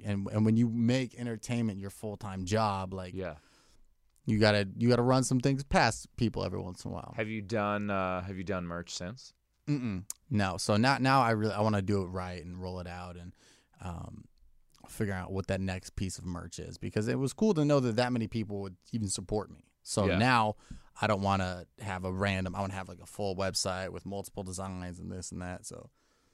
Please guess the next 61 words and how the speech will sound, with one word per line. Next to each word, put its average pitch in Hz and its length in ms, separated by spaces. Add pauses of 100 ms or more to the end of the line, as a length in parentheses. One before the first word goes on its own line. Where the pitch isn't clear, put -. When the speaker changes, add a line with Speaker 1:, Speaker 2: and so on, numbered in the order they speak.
(320)
Speaker 1:
that's 143 200
kinda 131 180
the 107 100
next 104 260
step 98 320
is, 87 300 (340)
you 110 140
know, 92 100
merch. 107 320
And, 92 260
I 95 80
mean, 98 140
merch 123 240
is 120 140
a, 107 180
is 107 140
a 98 100
great, 104 480
uh, 98 460 (160)
revenue. 135 460
And, 92 280
uh, 90 380
I 95 100
think 104 320
if 92 80
it's 98 80
something 101 260
you 98 200
actually 95 260
care 101 220
about 104 220
and - 60
it 90 40
looks 98 180
good, 98 380
like, 90 200 (380)
Speaker 2:
Yeah. 87 140
Speaker 1:
something 113 200
to 110 80
be 107 60
proud 110 300
of. - 160
And, 90 320
Speaker 2:
A-, 90 120
Speaker 1:
um, 87 140
Speaker 2:
and 147 140
it's 135 160
not 131 160
only 113 140
great 95 160
revenue, 87 460
but 80 140
it's 80 140
also, 80 640 (440)
it's 117 180
someone 131 800
taking 113 340
the 101 80
time 95 340
to 87 80
say, 80 720